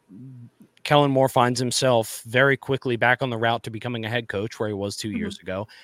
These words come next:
Speaker 1: because he comes out and he's able to just work magic with the talent that this Eagles team has on offense while also mixing with, uh, you know, what has had success in previous years.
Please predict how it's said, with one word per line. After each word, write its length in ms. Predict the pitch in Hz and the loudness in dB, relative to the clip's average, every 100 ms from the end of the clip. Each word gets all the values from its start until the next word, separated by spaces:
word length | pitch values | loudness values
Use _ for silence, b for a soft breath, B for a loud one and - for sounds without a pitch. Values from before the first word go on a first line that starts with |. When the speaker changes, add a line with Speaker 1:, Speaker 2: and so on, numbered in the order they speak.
| B - | B -8
Speaker 1:
because 540 | 117 120 110 104 - | -6 -4 -6 -6 -6
he 140 | - 110 | -8 -8
comes 320 | 120 117 113 | -6 -4 -2
out 260 | 117 117 120 | 0 0 -2
and 120 | 117 | -8
he's 160 | 113 107 | -8 -6
able 380 | 110 104 110 | -6 -4 -6
to 200 | - - 98 | -6 -8 -8
just 340 | 98 104 - | -6 -6 -6
work 240 | 104 101 98 | -6 -6 -4
magic 360 | 104 101 95 - | -6 -6 -10 -8
with 280 | 98 - - | -10 -8 -12
the 80 | |
talent 500 | 98 - 107 107 92 | -10 -4 -2 -2 -6
that 160 | 98 90 | -10 -10
this 180 | 92 - | -10 -8
Eagles 240 | 98 92 | -8 -8
team 120 | - 98 | -8 -6
has 180 | 95 | -6
on 140 | 92 90 | -6 -2
offense 420 | 101 - 87 - | -2 -2 -10 -6
while 160 | 90 90 | -2 -2
also 360 | 90 95 90 82 | -2 -4 -8 -8
mixing 500 | 98 - - 92 90 | -6 -4 -4 -4 -6
with, 220 | 87 - B B B B | -8 -10 B B B B
uh, 480 | 92 90 87 85 87 - | -4 0 0 -2 -6 -10
you 80 | 101 | -10
know, 240 | 85 82 - | -8 -10 -6
what 160 | 98 | -6
has 220 | - 98 - | -4 -8 -8
had 300 | - 101 92 | -6 -4 -4
success 380 | - - 90 - | -6 -4 -4 -4
in 80 | 82 | -6
previous 420 | 92 85 85 - | -6 -6 -6 -6
years. 300 | 90 80 | -6 -8